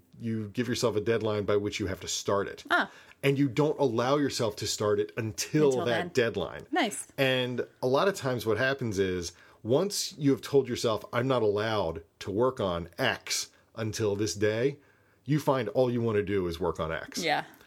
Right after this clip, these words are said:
Speaker 1: So you're psyching yourself
Speaker 2: Well,
Speaker 1: out.
Speaker 2: I hope that's what you find.
Speaker 1: Yeah. And then by the time you start working on it, you've got all this energy built up and all this desire built up, and you just jump into it and you, and you really kick ass. So maybe give that a shot, Eugene.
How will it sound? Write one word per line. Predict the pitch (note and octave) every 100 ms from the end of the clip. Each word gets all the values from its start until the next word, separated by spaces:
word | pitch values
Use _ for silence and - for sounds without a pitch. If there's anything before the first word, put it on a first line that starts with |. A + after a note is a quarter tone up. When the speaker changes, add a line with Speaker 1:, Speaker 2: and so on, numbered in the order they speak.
| - -
Speaker 1:
So | -
you're | A2
psyching | G#2 B2 A2+ A2+
yourself | G2 - F2+ E2+
Speaker 2:
Well, | C4
Speaker 1:
out. | A3+
Speaker 2:
I | A3+
hope | A3 C#4+ C#4+
that's | E3 -
what | -
you |
find. | E3 D3+ C#3
Speaker 1:
Yeah. | E3+ C3 D#2 -
And | D3+ D#3+
then | D#3 D3+
by | D3
the | D3
time | - E3 D#3
you | B2+
start | - G#2+
working | D#3+ G3+ C#3+
on | A2+ G#2
it, | G2
you've | A2
got | A#2+ A#2
all | A#2+
this | A#2
energy | B2 A#2+ G2
built | F#2 G2 E2+
up | G2 F2+ - - - - -
and | G#2
all | A2
this | A#2 A2
desire | B2+ G2+ A2+ A#2 G#2+
built | G2 F2
up, | F#2+ -
and |
you | G#2+
just | G2+ F#2+
jump | A#2 G#2
into | A2 G#2 G#2+
it | F#2
and | G2+
you, | F#2+ F#2+
and | G2 F#2
you | F#2
really | F#2
kick | E2+ F#2 F2+
ass. | E2+ - - - - -
So | - C#3+ C3+ G#2
maybe | D#3+ G3+
give | G3+
that | D#3+ C#3+
a |
shot, | - F#2+ D#2+
Eugene. | F2 F#2+